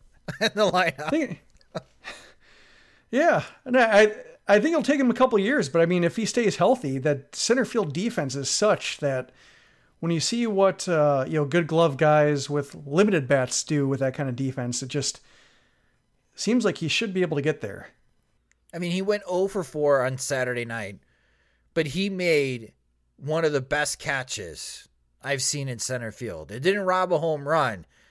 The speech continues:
Speaker 1: but he covered eighty-eight feet in four point two seconds and just went out, dove, and I can't, I still can't believe he made that catch. Eighty-eight, he was in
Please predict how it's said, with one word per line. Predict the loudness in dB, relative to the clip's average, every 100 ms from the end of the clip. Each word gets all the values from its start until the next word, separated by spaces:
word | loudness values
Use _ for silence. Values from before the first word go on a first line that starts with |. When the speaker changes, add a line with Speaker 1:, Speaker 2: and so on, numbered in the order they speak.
| _ _ _ -2
Speaker 1:
but | -2
he | 0 -4
covered | -4 -2 -2 0 -2 -2
eighty-eight | -2 -2 -2 -2 -2 -2
feet | -10 -8 -6 -6 -12 _ _ _
in | -12 -12
four | -4 0 0
point | 0 -4 -4
two | -6 -8 -4
seconds | -2 -4 -6 -14 -14 -16 -18 _
and | -6 -6 -6 -14 -16 -6
just | -4 -4 -8 -16 -6
went | 0 0 0
out, | -2 -2 -6 _ _ _ _ _ _ 0
dove, | 2 4 4 0 -4 -14 -10
and | -6 -4 -6 -12 -6
I | -4
can't, | -2 -2 -4 -4
I | -4
still | 0 -2
can't | 0 -4
believe | -4 -6
he | -6
made | -6 -4
that | -6 -4
catch. | -6 -6 -12 -16 _ _ _ _
Eighty-eight, | -4 -4 -8 -8 -8
he | -4
was | -4 -4
in | -6 -10